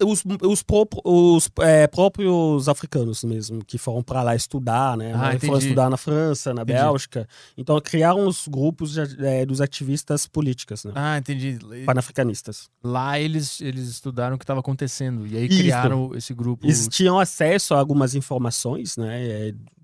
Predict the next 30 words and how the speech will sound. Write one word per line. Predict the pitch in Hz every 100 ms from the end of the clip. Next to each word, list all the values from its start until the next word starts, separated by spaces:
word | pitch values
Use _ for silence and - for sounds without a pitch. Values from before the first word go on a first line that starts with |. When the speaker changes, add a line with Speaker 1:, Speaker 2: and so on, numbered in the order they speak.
| _ _
Speaker 1:
que | 120
tava | 117 110
acontecendo. | - 117 143 - 165 226 113
Aquele | 127 127 127
escândalo, | 123 - 123 127 120 117
por | - 117
exemplo, | 113 110 101 107 - - - -
do | 120
rei | 117 113
da | 110 104
Bélgica, | 110 151 196 - 294 294 -
né? | 120 123
Tinham | - 147
acesso | 135 - 135 147 139
a |
esse | 120 - -
tipo | - 120
de | 113
informações. | - 107 110 - - - - _ _
Speaker 2:
Ah, | 120 123 113
entendi, | 107 120 107 104
entendi. | 113 107
Speaker 1:
É | 107
desde | 113 120 143 147 143
isso | 175 -
que | -
surgiu | 180 - 156 135 147
esse | 156
sentimento | - 156 151 - 127 147 - 160
nacionalista, | 143 - 135 110 110 143 160 -